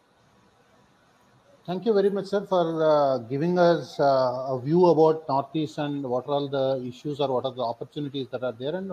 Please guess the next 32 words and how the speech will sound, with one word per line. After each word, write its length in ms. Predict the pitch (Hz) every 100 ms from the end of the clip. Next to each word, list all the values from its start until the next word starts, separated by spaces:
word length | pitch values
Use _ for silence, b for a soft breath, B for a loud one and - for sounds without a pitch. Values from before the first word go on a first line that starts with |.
| 151
what 200 | 135 147
are 40 |
all 160 | 143 143
the 120 | 123
activities 480 | 113 143 131 143 131
that 160 | 123
you're 140 | 123 113
doing. 220 | 117 110 _ _ _ _ _ _ _
I 120 | 202
specifically, 840 | 214 226 208 247 254 240 247 240 185
uh, 400 | 180 175 170 160
would 180 | 151 151
like 240 | 151 175
to 120 | 196
ask 220 | 156 160 -
you 60 | 180
a 40 |
couple 240 | 156 -
of 140 | 160 156
questions. 400 | 131 110 110 113 -
One 200 | 143 185
is, 300 | 214 214 - _ b b b b -
uh, 320 | 143 143 147 131
with 160 | 170
the 320 | 165 190 185 175
launch 380 | 143 180 202
of 200 | 214 202 -
this, 380 | - 165 160 -
uh, 300 | 147 139 131
Jal 160 | 120 156
Jeevan 340 | 165 175 165
Mission 480 | 139 123 - 151 120